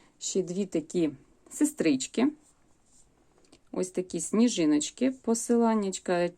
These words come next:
тобто схемки я залишу у, е, спільноті на цю сніжинку. Вони ідентичні. Одна зв'язана гачком номер два з половиною, а ця півтора.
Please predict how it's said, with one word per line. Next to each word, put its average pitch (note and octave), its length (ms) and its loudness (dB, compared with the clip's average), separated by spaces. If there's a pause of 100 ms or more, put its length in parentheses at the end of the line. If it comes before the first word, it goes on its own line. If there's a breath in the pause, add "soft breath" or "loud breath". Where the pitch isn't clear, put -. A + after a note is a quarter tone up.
тобто F#3 300 -2
схемки F3 600 0
я E3 320 0
залишу F3 800 -2
у, E3 420 0 (680 loud breath)
е, D3+ 720 -2
спільноті G3 760 2 (180)
на G#3+ 160 -2
цю B3 160 -4
сніжинку. A#3+ 580 2
Вони A3+ 340 4
ідентичні. G3 1000 -2 (220)
Одна F#3 400 0
зв'язана D#3 680 -2 (340 loud breath)
гачком F3 560 -2
номер D3+ 300 0
два D#3+ 200 0
з - 80 -8
половиною, C4 840 2
а D#3 100 -2
ця A3 320 -2
півтора. F3+ 540 -4